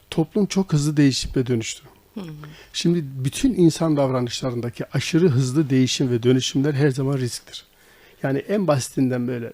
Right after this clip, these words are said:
Speaker 1: diyelim ki işte eşinle kavga ettin. Bir kere kavga ettin diye hemen boşanmaya gidiyorsa bu yanlış bir karardır. Ama bu artık önlenemez, e, bir hal alıyorsa o zaman mantıklı olabilir. İşte iletişim süreçleri,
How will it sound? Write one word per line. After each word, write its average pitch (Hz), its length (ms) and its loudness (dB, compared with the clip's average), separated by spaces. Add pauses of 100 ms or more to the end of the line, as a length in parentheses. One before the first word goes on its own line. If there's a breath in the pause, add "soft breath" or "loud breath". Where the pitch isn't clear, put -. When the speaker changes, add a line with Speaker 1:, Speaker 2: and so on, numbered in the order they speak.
Speaker 1:
diyelim 127 300 0
ki 143 140 -6
işte - 280 -8
eşinle 143 380 -2
kavga 127 340 0
ettin. - 220 -6 (560 soft breath)
Bir 214 80 -4
kere 151 260 2
kavga 147 340 0
ettin 143 300 2
diye 131 100 2
hemen 143 280 0
boşanmaya 135 440 0
gidiyorsa 135 520 0
bu 202 60 4
yanlış 147 360 2
bir 127 60 -6
karardır. 113 520 -12 (280 soft breath)
Ama 117 260 -2
bu 165 180 4
artık 143 300 0 (500 soft breath)
önlenemez, 139 840 4 (240)
e, 127 40 0 (500)
bir 147 220 -2 (140)
hal 147 240 2
alıyorsa 139 500 6
o 139 80 -2
zaman 123 240 0
mantıklı 120 440 -4
olabilir. 117 260 -2
İşte 151 200 -6
iletişim 147 560 2
süreçleri, 123 680 -2